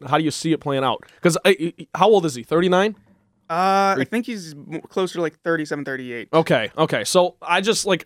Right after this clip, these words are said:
Speaker 1: what do you see long-term? Is he gonna sign a multi-year contract, or is it gonna be a year-by-year thing?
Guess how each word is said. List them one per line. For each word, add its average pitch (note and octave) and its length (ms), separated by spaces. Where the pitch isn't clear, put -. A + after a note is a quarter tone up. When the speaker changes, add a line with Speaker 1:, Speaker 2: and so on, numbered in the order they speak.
Speaker 1:
what F#3 320
do G3+ 80
you G3+ 100
see G3 280
long-term? D#3+ 540
Is A#2 120
he D3+ 60
gonna D3 100
sign E3 440
a D3 80
multi-year D3 640
contract, F#3+ 540
or E3 80
is D3+ 80
it D#3 60
gonna D#3 160
be D3+ 120
a C#3+ 60
year-by-year C#3 500
thing? G#2+ 240